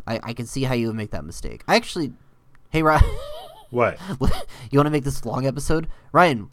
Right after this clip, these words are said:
Speaker 1: tell, explain what a fire emblem is.
Speaker 2: Uh, in different Fire Emblem games, the fire emblem is different things.
Speaker 1: Okay.
Speaker 2: Usually it's, like, a shield that contains a bunch of magic gems.
Speaker 1: Oh, cool.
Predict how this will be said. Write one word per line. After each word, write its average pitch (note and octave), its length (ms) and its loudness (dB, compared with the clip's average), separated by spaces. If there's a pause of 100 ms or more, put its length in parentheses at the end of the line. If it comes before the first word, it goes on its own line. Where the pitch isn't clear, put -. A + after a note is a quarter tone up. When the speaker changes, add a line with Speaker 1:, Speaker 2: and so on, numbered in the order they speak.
Speaker 1:
tell, D3+ 140 10
explain D#3+ 400 -2
what F3 160 0
a C#3+ 80 4
fire C3 340 4
emblem A2+ 320 -4
is. F#2 380 -10 (760)
Speaker 2:
Uh, B2+ 360 0 (120)
in C3+ 200 -4
different D3+ 420 -2 (840)
Fire C3 240 -2
Emblem C3+ 320 0
games, G#2+ 520 -4
the G2 180 -4
fire A#2+ 340 0
emblem G2+ 520 -4
is F#2 300 -8
different - 380 -10
things. D2 460 -10
Speaker 1:
Okay. A2+ 320 -4 (480)
Speaker 2:
Usually C3+ 540 0
it's, - 460 -4
like, G#2+ 200 0
a F#2 80 -4
shield F#2+ 760 -2 (520)
that G#2+ 360 0
contains A2 680 -8
a G#2 40 -6
bunch G#2+ 320 -4
of F#2+ 220 -2
magic G#2+ 480 -4
gems. F2 560 -6
Speaker 1:
Oh, D3 120 4
cool. A2 380 2